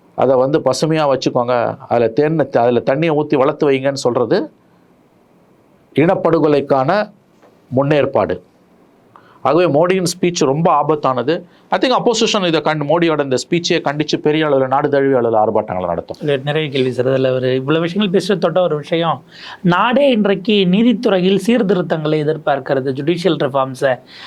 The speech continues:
Speaker 2: அதை நோக்கி நம்ம அடுத்த கட்டமா போகணும்னு ஒரு பாயிண்ட்டை தொட்டு இருக்கிறார். இப்ப ரீசென்ட் டேஸ்ல இ டில இருந்து, யூ ஏ பி ஏல இருந்து பல சட்டங்களுக்கு உச்சநீதிமன்றம் சில ரெசிஸ்டன்ஸ் அல்லது இவங்களுடைய விஷயங்களெல்லாம் போன முறை கொடுத்த ஃப்ரீ ஹேண்டை கொடுக்காம இருக்கிறது அப்படிங்கிறதும் கூட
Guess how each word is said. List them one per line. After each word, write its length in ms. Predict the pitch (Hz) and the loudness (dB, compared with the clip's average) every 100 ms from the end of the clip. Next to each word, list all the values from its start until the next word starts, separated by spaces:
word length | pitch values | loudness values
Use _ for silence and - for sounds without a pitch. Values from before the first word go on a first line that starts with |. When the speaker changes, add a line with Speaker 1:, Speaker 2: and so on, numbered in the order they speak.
| - - | -14 -2
Speaker 2:
அதை 280 | 151 180 | 0 2
நோக்கி 380 | 240 233 214 247 | 2 2 2 2
நம்ம 200 | 254 202 | 2 2
அடுத்த 260 | 175 180 214 | 2 0 0
கட்டமா 380 | 190 165 175 185 185 | 0 0 2 0 0
போகணும்னு 420 | 190 190 190 220 | 0 2 0 0
ஒரு 400 | 220 170 156 139 | 2 2 0 -2
பாயிண்ட்டை 260 | 156 175 165 | -2 0 0
தொட்டு 260 | 151 139 | 0 0
இருக்கிறார். 480 | 185 147 151 170 - - - - | 0 2 2 0 -2 -14 -18 -6
இப்ப 140 | 208 | 0
ரீசென்ட் 500 | 208 277 277 302 254 | 2 2 2 2 2
டேஸ்ல 340 | 233 214 247 240 | 2 0 0 0
இ 240 | 233 226 | 0 0
டில 220 | 226 220 | 0 0
இருந்து, 360 | 202 196 214 208 | 0 0 0 2
யூ 140 | 208 | 2
ஏ 160 | 208 208 | 2 0
பி 260 | 175 190 | 0 0
ஏல 100 | 190 | 2
இருந்து 380 | 185 180 190 208 208 - - | 0 2 0 -2 -6 -18 -4
பல 220 | 185 208 | 0 2
சட்டங்களுக்கு 640 | 202 202 247 240 226 202 233 | 0 -2 0 0 0 0 0
உச்சநீதிமன்றம் 640 | 220 240 220 196 180 214 | 0 -2 0 -2 0 -2
சில 220 | 220 196 | 0 0
ரெசிஸ்டன்ஸ் 580 | 175 185 240 - 233 196 | 0 0 -2 0 0 2
அல்லது 260 | 214 202 190 | 2 2 0
இவங்களுடைய 680 | 190 190 180 175 170 156 147 _ - - - | 0 0 0 0 0 0 -4 _ -20 -12 -4
விஷயங்களெல்லாம் 800 | 214 277 254 226 226 233 208 - | 0 0 0 0 0 -2 -4 -8
போன 240 | - 220 226 | -2 0 0
முறை 180 | 226 233 | 0 0
கொடுத்த 240 | 202 202 | 0 0
ஃப்ரீ 220 | 185 233 | 0 0
ஹேண்டை 160 | 208 185 196 | 0 0 0
கொடுக்காம 300 | 196 233 226 | 0 0 0
இருக்கிறது 500 | 196 180 165 170 156 | 0 0 0 0 0
அப்படிங்கிறதும் 460 | 165 160 151 151 | -2 0 -2 -2
கூட 280 | 165 214 269 | -2 -2 -2